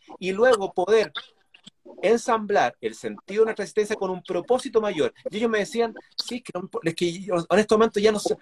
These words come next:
ya no estamos haciendo cosas como para nosotros. Por supuesto que indirectamente nos llegan bienestares a nosotros, pero ellos se dieron cuenta que están en la etapa tres del ser humano, donde ellos están trabajando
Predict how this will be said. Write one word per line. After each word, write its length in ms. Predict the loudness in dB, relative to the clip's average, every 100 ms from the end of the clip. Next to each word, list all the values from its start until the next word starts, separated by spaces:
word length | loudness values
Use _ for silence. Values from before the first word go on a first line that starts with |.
| -6
ya 100 | 0
no 60 | 0
estamos 360 | 2 2 4
haciendo 340 | 0 -2 -4 -2
cosas 240 | -2 -4
como 180 | -4 -2
para 160 | 0 -2
nosotros. 560 | -4 -2 -2 0 -4 -6 _ _
Por 140 | -4
supuesto 400 | -2 0 0 0
que 200 | 0 0 0
indirectamente 840 | -4 2 2 2 0 0 -2 -4
nos 100 | -6 -2
llegan 280 | 0 0 -2
bienestares 460 | -2 -4 -2 -2
a 60 | 0
nosotros, 500 | -4 -4 -8 -6 -8 -10 -20 _ _ _ -4
pero 120 | -2
ellos 80 | 2
se 60 |
dieron 160 | 0 0
cuenta 340 | -2 -2 0
que 60 | -2
están 200 | 0 0
en 60 |
la 80 | 2
etapa 260 | 2 2 0
tres 200 | 0 -2
del 100 | -4
ser 160 | -6
humano, 340 | -6 -6 -6 -12 -16 _ _ _
donde 280 | -8 -4 -4
ellos 120 | -4
están 160 | -4
trabajando 960 | -2 0 2 4 4 2 -2 -8 -10 -10